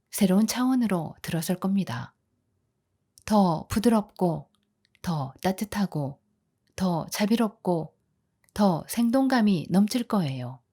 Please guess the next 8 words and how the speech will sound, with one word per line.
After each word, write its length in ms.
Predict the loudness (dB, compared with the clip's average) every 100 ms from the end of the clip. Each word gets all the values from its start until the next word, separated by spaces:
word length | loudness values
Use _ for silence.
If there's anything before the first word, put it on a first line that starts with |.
| _ _ _ _ _ _ _ _ _ _ -2
이상적인 540 | 4 6 6 6 4
상태에 720 | 4 4 4 2 0 -2 -6 -12 _ _ _ _ -2
완전히 720 | 0 0 0 -2 -4 -8 -8
도달하지 460 | -4 2 2 2 2
못하더라도 840 | 2 0 0 2 2 0 -4 -4 _ _ _ _ _ _ _ _ 0
당신이 440 | 4 6 6 4
기울인 520 | 6 4 6 4 2 2
노력만으로 840 | 2 4 2 2 2 0 -2 -6